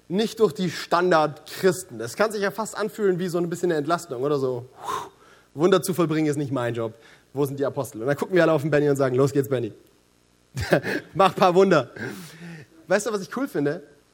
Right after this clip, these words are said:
Apostel, dieses Wort, ja, das ist ein Amt, ja, das ist eine besondere Berufung,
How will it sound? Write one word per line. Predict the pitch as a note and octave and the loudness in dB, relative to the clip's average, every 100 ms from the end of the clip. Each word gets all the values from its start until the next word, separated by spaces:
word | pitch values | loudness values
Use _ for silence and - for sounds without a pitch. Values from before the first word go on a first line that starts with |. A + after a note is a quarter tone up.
| _ _ | _ _
Apostel, | F#3+ - - C4+ - - D3+ | -6 -4 -2 -4 -4 -4 -4
dieses | D#3 D#3 D#3+ - C#3+ | -4 -6 -8 -6 -2
Wort, | G3+ B2 C#3 - - _ _ _ - | 0 0 -2 -6 -20 _ _ _ -8
ja, | D3+ A3 | -4 -4
das | F#3 C#3+ | -4 -8
ist | F#3 - | -8 -6
ein | D3+ - | -8 -6
Amt, | C#3 F#3 G3 - | -6 -4 -6 -8
ja, | D3+ D#3+ G3 | -4 -2 -2
das | E3+ | -6
ist | D#3 | -8
eine | D#3+ | -8
besondere | C#3+ D#3 F3+ D3+ | -4 -2 -2 -4
Berufung, | C3 D3+ D#3 F#3+ A#3+ | -4 -6 -4 -6 -6